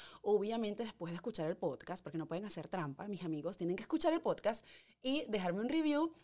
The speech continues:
y suscribirse también y compartir este podcast con su gente, con sus tías en WhatsApp, con todo el mundo. Ahora, la gente que ya ha visto los primeros dos episodios, saben que hay un cambio de chakras aquí, <laughs> saben que hay algo distinto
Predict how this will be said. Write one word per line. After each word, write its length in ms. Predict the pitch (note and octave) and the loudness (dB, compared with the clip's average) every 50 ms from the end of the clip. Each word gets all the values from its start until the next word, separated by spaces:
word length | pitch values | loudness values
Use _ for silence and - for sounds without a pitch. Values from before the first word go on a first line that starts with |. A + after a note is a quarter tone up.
| _ _ - - | _ _ -8 -4
y 100 | - A#3 | 0 0
suscribirse 460 | - C4 B3 B3+ A#3 A3+ A3 A3+ C#4 | 0 0 0 0 0 0 0 0 0
también 240 | C#4+ A#3 A#3+ D4 C#4+ | 0 2 2 2 2
y 40 | B3 | 2
compartir 560 | - A3+ G#3+ F#3 F#3 F3 E3+ - - G#3+ A3+ | 0 -2 -2 -2 -2 -4 -4 -4 -4 -4 -4
este 200 | A#3+ - - C#4 | -6 -2 -2 -2
podcast 500 | - - B3 C4 C4 B3+ D#4 C#4 C4 - | 2 4 4 4 4 4 0 -2 -2 -2
con 120 | - B3 A3+ | -4 -6 -4
su 120 | - F3+ | -6 -6
gente, 520 | D3 F#3+ A3 A#3 B3 B3 A#3+ A#3+ B3 A#3+ A#3+ | -6 -4 -2 -2 -2 -2 -2 0 0 -2 0
con 140 | A#3+ A3 | -2 -4
sus 180 | - A3 F#3 - | -4 -4 -6 -10
tías 340 | - _ A#3 A3+ A#3 A#3 B3+ | -8 _ -4 -2 -2 -2 -2
en 120 | C4 A#3 | -2 0
WhatsApp, 440 | G3 F3 F3 - - A#3+ A#3 A3+ - | 0 -2 -2 -2 0 0 0 0 -2
con 160 | - A3+ A3 | -8 -12 -4
todo 120 | - A3 A3+ | -2 0 2
el 100 | A#3+ B3 | 2 4
mundo. 340 | B3 F#3+ D#3 C#3 - - - _ _ _ _ _ - - - - - - | 4 4 4 2 -2 -6 -12 _ _ _ _ _ -20 -20 -20 -20 -2 4
Ahora, 460 | - G3 F#3+ F3 D#3 B2+ A2+ - - - - _ _ _ - | 6 6 8 6 6 2 0 -4 -6 -14 -20 _ _ _ -10
la 120 | G#3 G#3+ | -8 -6
gente 340 | G#3 G3+ B3+ B3+ C4+ F4+ F#4 | -4 -2 -2 -2 0 -2 -2
que 140 | - F4+ C4 | -2 -2 2
ya 140 | G#3+ G#3 G3+ | 2 2 2
ha 40 | |
visto 480 | G3+ G3+ E3+ D3 - - - F#3 A3+ - - - - _ _ _ _ | 2 0 0 -2 -4 -2 -2 -2 -2 -2 -8 -18 -20 _ _ _ _
los 220 | G3 G#3 G3+ G3+ | -8 -6 -6 -6
primeros 520 | - - G#3 G#3 G#3 G3+ G#3 A3+ B3 C4 C4 | -6 -4 -2 0 0 0 0 0 -2 0 2
dos 180 | D4+ D4 C#4+ | 2 2 2
episodios, 840 | E4+ F4+ D#4+ C#4+ B3+ - - F3+ D#3+ D3+ D3 D3+ E3 G#3 A3+ - E4 - _ _ _ _ _ _ _ _ _ _ _ _ _ _ - | 0 -2 -4 -4 -4 -2 -2 -2 -2 0 -2 -2 -4 -4 -6 -8 -10 -16 _ _ _ _ _ _ _ _ _ _ _ _ _ _ -8
saben 320 | - F3 E3+ F3+ G3+ C4+ D4+ | 0 2 2 2 2 0 2
que 100 | E4 D#4 | 4 6
hay 320 | C4 A#3 A3+ A#3 C4+ C#4 - - - - - - - | 6 8 6 6 4 2 -2 -8 -16 -16 -18 -4 0
un 140 | B3+ C4 | 2 2
cambio 340 | C4+ C#4 C4+ C4+ C4+ D4+ C#4+ | 6 6 6 6 8 6 6
de 80 | C4 A#3+ | 4 4
chakras 580 | - - G3+ F3+ F3+ - A3 A#3+ C4 B3 - - | 2 4 4 4 4 4 2 0 0 0 -2 -2
aquí, 340 | - F#3 - - E3 D3+ - | -2 -2 -2 -2 -4 -2 0
<laughs> 640 | - C#4+ - - G3 F3+ - - - - D#4+ D#4 C#4 | -2 -2 -2 -6 -10 -12 -12 -14 -2 -2 -2 -2 0
saben 300 | - G3+ G3 G#3+ A#3+ C4 | 2 4 4 4 4 6
que 80 | B3+ | 6
hay 80 | A3 G#3 | 8 8
algo 240 | G#3 G#3 G#3+ G#3+ B3+ | 8 6 6 6 6
distinto 840 | B3+ A3+ F#3 - - - - G#3 G3+ F#3+ F#3 F#3 E3+ - A3+ C#4 | 4 4 0 -6 -10 -6 -4 -2 0 0 0 -2 -2 -2 -2 -2